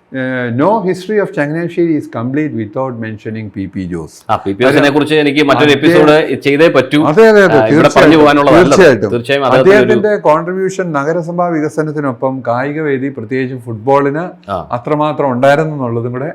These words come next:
Speaker 2: ആ.
Speaker 1: നമ്മൾ മനസ്സിലാക്കണം.
Speaker 2: ഇപ്പോൾ അദ്ദേഹത്തിന്റെ ആ മാതൃക പിൻപറ്റിക്കൊണ്ട് അദ്ദേഹത്തിന്റെ, ഏഹ്, പിതാവിന്റെ സഹോദരപുത്രൻ,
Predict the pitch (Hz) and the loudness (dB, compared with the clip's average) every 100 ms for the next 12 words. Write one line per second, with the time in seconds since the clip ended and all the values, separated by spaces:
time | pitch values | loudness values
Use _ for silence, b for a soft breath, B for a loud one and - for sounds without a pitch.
0 | _ 98 85 98 90 87 98 85 _ b | _ -6 -6 -8 -14 -18 -20 -20 _ b
1 | b - 123 196 180 208 214 220 226 202 | b -6 0 4 4 4 2 4 4 4
2 | 196 196 202 208 190 180 185 190 196 180 | 4 2 2 2 2 0 -2 -2 0 0
3 | 185 185 185 202 196 - 135 139 156 147 | 0 -2 -2 -2 -2 -4 -4 -4 0 2
4 | 165 180 185 165 147 175 185 175 165 175 | 2 2 0 0 2 2 2 0 0 -2
5 | 170 | -2